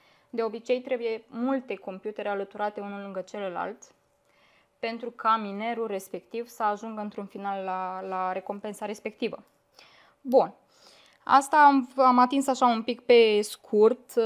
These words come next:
Sper că ați înțeles un pic cam cum funcționează blockchain-ul și, uh, mineritul în, uh, sine, ca să obținem, uh, mă rog, <laughs> bazele pentru, uh, ce înseamnă halving-ul de fapt, ok? Um, practic, la fiecare, v-am spus de blocurile acelea, da? De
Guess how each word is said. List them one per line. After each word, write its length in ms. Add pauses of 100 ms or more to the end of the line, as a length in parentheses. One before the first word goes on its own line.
(160)
Sper 260
că 100
ați 140
înțeles 380
un 100
pic 360
cam 180
cum 180
funcționează 500
blockchain-ul 460
și, 460
uh, 120
mineritul 600
în, 180
uh, 160
sine, 520 (260)
ca 180
să 140
obținem, 460
uh, 200
mă 100
rog, 360
<laughs> 240
bazele 680
pentru, 440
uh, 300 (100)
ce 120
înseamnă 400
halving-ul 440
de 100
fapt, 360
ok? 240
Um, 1500 (140)
practic, 600 (760)
la 200
fiecare, 500
v-am 220
spus 260
de 100
blocurile 460
acelea, 360
da? 260
De 120